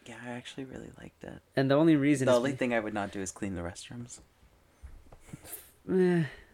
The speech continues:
Speaker 2: I mean,
Speaker 1: Like, if they were really
Speaker 2: they're,
Speaker 1: bad,
Speaker 2: they, no,
Speaker 1: you know they
Speaker 2: they,
Speaker 1: were
Speaker 2: they,
Speaker 1: really
Speaker 2: they were
Speaker 1: bad
Speaker 2: terrible.
Speaker 1: something.
Speaker 2: They were really, really bad.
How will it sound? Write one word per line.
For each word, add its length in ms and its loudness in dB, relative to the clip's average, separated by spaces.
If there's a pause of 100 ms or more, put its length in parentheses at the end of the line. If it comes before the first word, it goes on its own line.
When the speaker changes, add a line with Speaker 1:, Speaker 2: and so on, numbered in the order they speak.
(160)
Speaker 2:
I 100 0
mean, 440 2 (180)
Speaker 1:
Like, 140 2
if 120 0
they 100 8
were 120 8
really 300 2
Speaker 2:
they're, 160 12
Speaker 1:
bad, 100 4
Speaker 2:
they, 100 10
no, 100 10
Speaker 1:
you 60 12
know 160 12
they 80 12
Speaker 2:
they, 20 6
Speaker 1:
were 180 4
Speaker 2:
they, 80 8
Speaker 1:
really 140 6
Speaker 2:
they 80 12
were 120 8
Speaker 1:
bad 140 0
Speaker 2:
terrible. 360 6
Speaker 1:
something. 160 -4
Speaker 2:
They 100 4
were 140 0
really, 680 0
really 340 -2
bad. 320 -6